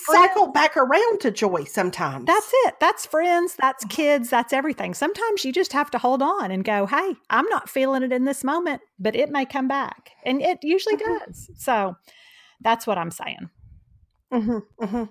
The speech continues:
Speaker 1: So anyway,
Speaker 2: Okay, so
Speaker 1: that's what I
Speaker 2: yeah,
Speaker 1: want.
Speaker 2: not for you. Thank you.
Speaker 1: No, not for me.
Speaker 2: But
Speaker 1: But I think everybody, I get, you know, people you want. And I think after Christmas, Netflix is brilliant in their timing, because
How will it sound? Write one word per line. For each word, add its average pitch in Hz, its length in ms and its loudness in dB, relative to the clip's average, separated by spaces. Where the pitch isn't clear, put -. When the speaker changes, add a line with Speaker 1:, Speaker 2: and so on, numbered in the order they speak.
Speaker 1:
So 285 160 4
anyway, 277 300 4
Speaker 2:
Okay, 233 200 4
so 240 240 0
Speaker 1:
that's 190 220 -6
what 196 100 0
I 175 80 0
Speaker 2:
yeah, 170 60 -6
Speaker 1:
want. - 120 -12
Speaker 2:
not 240 260 4
for 240 120 4
you. 175 380 -6
Thank 254 300 -2
you. 233 260 -4
Speaker 1:
No, 277 240 2
not 254 320 2
for 320 140 0
me. 240 220 -4
Speaker 2:
But 190 260 2
Speaker 1:
But 349 140 4
I 381 160 4
think 392 260 -2
everybody, 277 460 0
I 359 160 2
get, 311 400 0
you 294 120 -4
know, 240 240 -2
people 285 340 -4
you 262 180 -4
want. 254 200 -2
And 330 140 2
I 370 60 2
think 392 200 -2
after 277 280 0
Christmas, 214 480 -6
Netflix 269 600 -2
is 202 140 -4
brilliant 214 380 -2
in 202 140 -4
their 185 120 -4
timing, 185 460 -6
because 220 340 -4